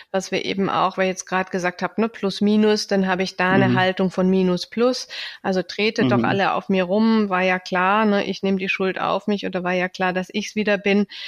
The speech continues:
Speaker 1: Wär in dem Fall, ne, dass ich den, den, den Handel mit dir eingegangen wär und gesagt hätte, „Ja, natürlich, jede Woche.“ Und aber eigentlich
Speaker 2: Mhm.
Speaker 1: hätte schon sagen müssen,
Speaker 2: Mhm.
Speaker 1: „Also jede Woche, das schaff ich nicht, im Leben nicht.“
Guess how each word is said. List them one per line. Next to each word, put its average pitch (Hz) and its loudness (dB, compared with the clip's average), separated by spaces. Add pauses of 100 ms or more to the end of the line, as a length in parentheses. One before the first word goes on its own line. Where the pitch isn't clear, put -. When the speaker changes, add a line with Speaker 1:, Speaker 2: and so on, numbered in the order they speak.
(200)
Speaker 1:
Wär 185 0
in 190 0
dem 185 2
Fall, 190 2 (480)
ne, 233 4
dass 214 0
ich 202 -4
den, 190 2
den, 190 -2
den 185 0
Handel 214 2
mit 208 0
dir 202 -2
eingegangen 202 2
wär 190 4
und 190 0
gesagt 185 -6
hätte, 185 -4
„Ja, 175 -2
natürlich, 202 -2
jede 175 -4
Woche.“ 247 0 (540)
Und 190 2
aber 170 -4
eigentlich 151 2
Speaker 2:
Mhm. - -6
Speaker 1:
hätte - -8
schon 165 0
sagen 165 -2
müssen, 147 2
Speaker 2:
Mhm. - -2
Speaker 1:
„Also 123 -2
jede 170 -4
Woche, 165 -8
das - -2
schaff - -4
ich 240 -4
nicht, 165 -4
im 175 0
Leben 190 -2
nicht.“ 254 0